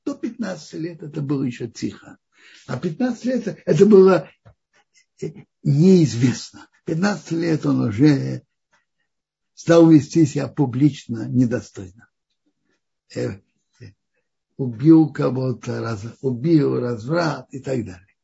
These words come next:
Это нехорошая седина. Поэтому Бог его убрал до того, как он стал вести себя недостойно. Ну,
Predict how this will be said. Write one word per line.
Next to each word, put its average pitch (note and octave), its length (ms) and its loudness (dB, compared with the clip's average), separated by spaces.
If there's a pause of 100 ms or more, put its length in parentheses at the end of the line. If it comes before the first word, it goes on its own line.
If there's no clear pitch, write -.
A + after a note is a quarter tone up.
(480)
Это C#3 260 2
нехорошая D3+ 720 0
седина. - 560 -18 (440)
Поэтому D#3+ 500 0
Бог G#3 320 0
его D3+ 260 6
убрал F#3+ 560 -6 (400)
до D#3 320 6
того, F3 580 4 (680)
как D3+ 260 -2
он F#3 160 -2
стал E3 300 -2
вести D3+ 280 0
себя C#3+ 200 0
недостойно. A#2+ 680 -10 (1800)
Ну, B2+ 380 2